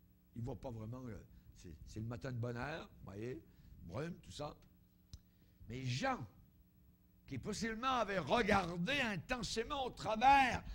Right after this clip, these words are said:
de la brume matinale à la personne qui était là-bas sur le rivage, dit à Pierre, «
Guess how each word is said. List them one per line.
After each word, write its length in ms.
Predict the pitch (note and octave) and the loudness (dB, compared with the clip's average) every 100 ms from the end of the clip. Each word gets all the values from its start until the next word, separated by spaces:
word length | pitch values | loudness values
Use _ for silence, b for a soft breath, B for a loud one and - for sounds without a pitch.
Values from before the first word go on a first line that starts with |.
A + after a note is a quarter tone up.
| B | B
de 80 | D#3+ | -2
la 140 | G3+ | 0
brume 300 | F3 G3+ C#4 | 2 2 2
matinale 840 | A3+ G#3+ - A3 B3+ C#4 D#4 D#4 C4+ B B - | 0 -2 -2 0 4 4 2 -4 -8 B B -6
à 60 | |
la 100 | F3+ | -4
personne 560 | - C4 F#3+ - D4+ B3 | 0 0 0 0 0 -2
qui 60 | G#3 | -4
était 160 | G3+ | 2
là-bas 340 | A#3 A3+ B3 G#3 | 2 4 4 2
sur 180 | G3+ | -2
le 60 | F#3+ | -6
rivage, 800 | D#3 G#3 G3 G#3+ C#4+ D4 C4+ - - - - - - - - | -4 -2 0 2 2 0 -4 -12 -18 -20 -20 -20 -20 -20 -16
dit 360 | E2 C#3 G3+ | -10 -8 -4
à 80 | - | -4
Pierre, « 540 | - - G#3+ A3 G#3 | -6 -12 -8 -8 -10